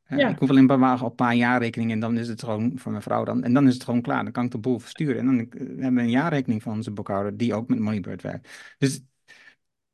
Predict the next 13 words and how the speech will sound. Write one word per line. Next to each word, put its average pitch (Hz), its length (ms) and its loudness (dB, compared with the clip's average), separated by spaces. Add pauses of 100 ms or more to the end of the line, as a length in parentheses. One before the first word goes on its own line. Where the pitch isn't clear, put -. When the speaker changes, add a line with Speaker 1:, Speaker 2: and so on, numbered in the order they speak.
(100)
Speaker 1:
het 131 200 -2
wa-, 160 160 0
het 135 140 2
was 170 160 4
voor 156 100 4
mij 185 220 6
zo'n 185 420 6 (1400)
vereenvoudiging 208 1080 4 (760)
en 170 120 0
tegelijkertijd 156 840 -2
een, 139 380 0
ehm, 127 300 -4 (120)
inzicht. 143 680 0